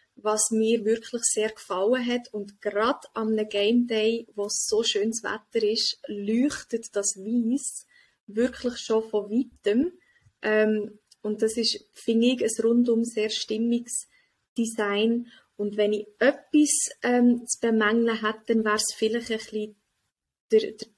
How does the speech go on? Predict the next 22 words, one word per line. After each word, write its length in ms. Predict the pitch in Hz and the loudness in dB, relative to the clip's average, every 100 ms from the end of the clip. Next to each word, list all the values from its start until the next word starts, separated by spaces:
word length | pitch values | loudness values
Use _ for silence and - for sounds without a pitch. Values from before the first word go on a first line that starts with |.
| - | -4
Transparenzgrad 1300 | 214 220 - 208 202 196 254 269 - - 226 233 240 | -2 0 -2 -2 0 2 2 0 -4 -2 0 -2 -4
vom 200 | - 202 | -10 -10
Stoff. 360 | 202 285 370 - _ _ _ _ | -6 -4 -4 -6 _ _ _ _
Mir 200 | - 247 | -2 -2
dünkt's 380 | 240 233 226 - | 0 -2 -2 -4
vielleicht 280 | - 226 226 | 0 0 -2
ein 60 | 220 | -6
bisschen 220 | 226 226 | -6 0
unvorteilhaft, 1080 | 262 285 277 269 247 220 233 233 226 226 247 | 0 0 0 0 0 0 0 -2 -6 -8 -10
dass 120 | 233 | -4
man 160 | 220 | -2
dort, 300 | 220 208 208 - - - - _ | 0 0 -2 -12 -20 -20 -20 _
ähm, 360 | 208 208 208 208 | -2 -2 -2 -4
noch 120 | 214 | -4
so 160 | 214 214 | -6 -8
ein 200 | - 214 | -6 -6
bisschen 180 | 226 247 | -2 0
durchsieht, 600 | 262 - - 226 240 - | 0 -2 2 2 2 -4
aber 160 | 214 | -6
das 180 | 214 220 | -6 -6
ist 220 | 214 - | -8 -4
wirklich 400 | 220 220 - 220 | -4 -4 -4 -6